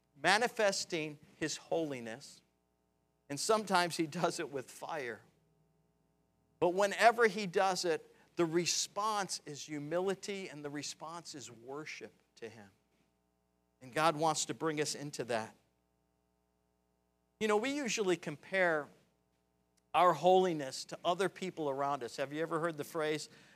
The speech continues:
"Oh, he's acting holier than thou," or, "Who do you think you are, holier than thou?"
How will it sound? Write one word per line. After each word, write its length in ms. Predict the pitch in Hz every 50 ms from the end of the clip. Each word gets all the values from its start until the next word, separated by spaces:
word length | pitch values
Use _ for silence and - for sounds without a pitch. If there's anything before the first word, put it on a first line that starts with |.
| _ _
"Oh, 120 | - 147
he's 240 | 147 160 175 151 165
acting 360 | 165 156 165 - - 151 143
holier 600 | 131 - 156 170 170 165 160 156 151 143 131 127
than 240 | 120 127 120 120 117
thou," 380 | 135 131 127 120 101 98 101 -
or, 160 | 135 117 110
"Who 160 | 131 180 196
do 60 | 180 196
you 100 | 190 170
think 240 | - 180 156 143
you 120 | 160 147 131
are, 180 | 117 107 101
holier 440 | 92 135 143 160 160 165 160 160 156
than 200 | 143 139 131 135
thou?" 260 | 127 117 107 95 90